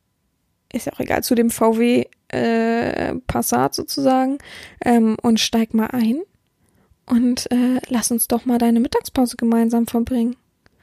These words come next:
<laughs> Und dann ist er auf jeden Fall aufgestanden, hat erstmal ewig das Auto gesucht. Also es war wirklich, äh, ein bisschen anstrengend,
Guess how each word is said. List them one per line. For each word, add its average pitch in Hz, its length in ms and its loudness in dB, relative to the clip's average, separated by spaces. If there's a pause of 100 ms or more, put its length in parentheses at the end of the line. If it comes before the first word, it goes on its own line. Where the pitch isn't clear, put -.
(420)
<laughs> - 200 -6
Und - 520 -10 (580)
dann 240 180 2
ist 247 160 0
er 240 100 2
auf 247 80 -4
jeden 226 160 0
Fall - 320 -2 (100)
aufgestanden, 240 540 2
hat 202 80 4
erstmal 214 280 2
ewig 220 160 2
das 208 160 -4
Auto 214 220 0
gesucht. 220 500 -6 (380)
Also 208 340 0
es 214 260 -2
war 220 200 2
wirklich, 220 540 -2
äh, 208 340 0
ein 208 120 -4
bisschen 240 240 0
anstrengend, 226 640 0